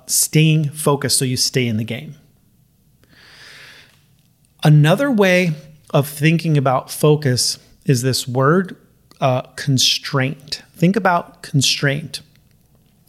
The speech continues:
So what is the definition of constraint? This means a limitation or a restriction.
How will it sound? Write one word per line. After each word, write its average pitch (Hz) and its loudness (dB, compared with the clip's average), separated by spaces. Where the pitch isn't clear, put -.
So - 0
what 139 2
is 135 0
the 143 0
definition 139 0
of 151 -4
constraint? 165 -2
This 147 -2
means 143 0
a 131 0
limitation 160 0
or 143 2
a 135 2
restriction. 131 -2